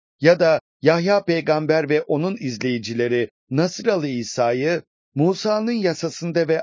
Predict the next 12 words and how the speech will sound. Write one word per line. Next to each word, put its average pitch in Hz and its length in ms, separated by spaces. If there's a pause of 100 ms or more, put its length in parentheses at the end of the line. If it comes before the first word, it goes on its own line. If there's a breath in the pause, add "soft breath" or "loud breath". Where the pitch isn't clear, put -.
aynı 196 300
zamanda 143 560
peygamberlerin 135 880
kitaplarında 127 640
yazmış 117 480
oldukları 117 640 (240)
Mesih 135 480 (400)
ve 139 180
dünyanın 135 520
günahını 170 380
ortadan 151 440
kaldıran 131 560